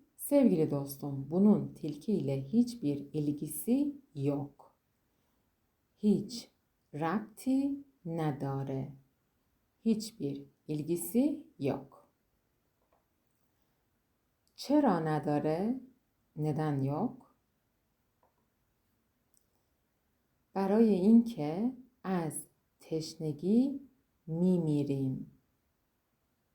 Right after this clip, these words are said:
مردن، ölmek. میمیریم،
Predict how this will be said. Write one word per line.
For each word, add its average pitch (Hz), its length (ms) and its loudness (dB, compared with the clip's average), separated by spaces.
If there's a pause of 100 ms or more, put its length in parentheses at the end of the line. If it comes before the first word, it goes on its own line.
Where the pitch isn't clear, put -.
(2750)
مردن، 185 840 2 (300)
ölmek. 147 800 -2 (1600)
میمیریم، 220 840 4